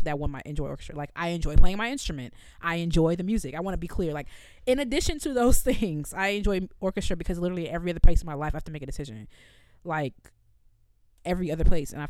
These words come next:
that's why I enjoy it. I mean, do the conductors who get sassy get on my nerves a little bit? I will say that. But not anymore. I be laughing at them. 'Cause I'll be like, "Who are you talking to, Stink?" Like, that's kinda where I be at. But I think that's the only place where I can be told what to do and be like, "Oh, okay, yeah, it's cool.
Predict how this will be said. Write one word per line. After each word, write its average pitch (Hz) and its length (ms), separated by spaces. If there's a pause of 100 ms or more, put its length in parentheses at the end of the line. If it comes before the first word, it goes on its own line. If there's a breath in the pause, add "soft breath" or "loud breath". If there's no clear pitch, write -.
(120)
that's 175 160
why 156 180
I - 40
enjoy 147 500
it. 139 80
I 185 80
mean, 196 180
do 196 120
the 202 120
conductors 233 420
who 240 100
get 190 240
sassy 196 300
get 190 100
on 175 80
my 165 80
nerves 170 160
a - 20
little 185 160
bit? 185 220
I 240 60
will 285 120
say - 160
that. 143 300 (340 loud breath)
But 240 140
not 339 160
anymore. 233 440
I 214 60
be 294 140
laughing 185 360
at 160 140
them. 143 160
'Cause - 80
I'll 254 60
be 240 40
like, 226 120
"Who 320 80
are 381 60
you 339 100
talking 349 240
to, 240 100
Stink?" 277 400
Like, 226 400 (260)
that's 220 300
kinda 220 220
where 170 180
I 196 100 (380)
be 233 200
at. 220 180
But 190 300 (2000 soft breath)
I 208 60
think 233 120
that's 269 140
the - 60
only 214 200
place - 380
where 175 120
I 180 40
can 185 100
be 175 60
told 175 200
what 170 100
to - 60
do 160 200
and 151 100
be 143 100
like, 147 160
"Oh, 294 140
okay, 302 180
yeah, 269 320
it's - 120
cool. 233 200